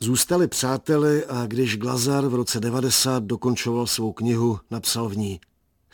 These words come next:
„Myslím na Karla, s kterým jsme všechno jako nerozlučná dvojčata zažili a přežili, jak jsme se tím hitlerovským mordýřstvím prošvejkovali.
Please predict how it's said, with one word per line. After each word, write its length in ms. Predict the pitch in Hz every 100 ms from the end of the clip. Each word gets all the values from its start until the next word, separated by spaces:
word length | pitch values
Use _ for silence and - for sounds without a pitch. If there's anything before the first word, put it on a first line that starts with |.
| - - -
„Myslím 420 | 165 165 165 160
na 100 | 147
Karla, 400 | - 156 139 117
s 100 | 101
kterým 320 | - 123 120
jsme 200 | 120 120
všechno 560 | 107 - 131 - 131 135
jako 260 | 120 - 110
nerozlučná 720 | 110 123 104 120 - 113 98
dvojčata 560 | 92 110 - 117 -
zažili 420 | 95 104 98 104 107
a 100 | 104
přežili, 560 | - 110 101 113 107 - - - - -
jak 120 | 113
jsme 160 | - 151
se 120 | 156
tím 200 | 143 156
hitlerovským 680 | 107 110 139 143 - - 131
mordýřstvím 800 | 107 107 101 107 - - 110 110
prošvejkovali. 840 | 107 107 110 110 - 107 104 101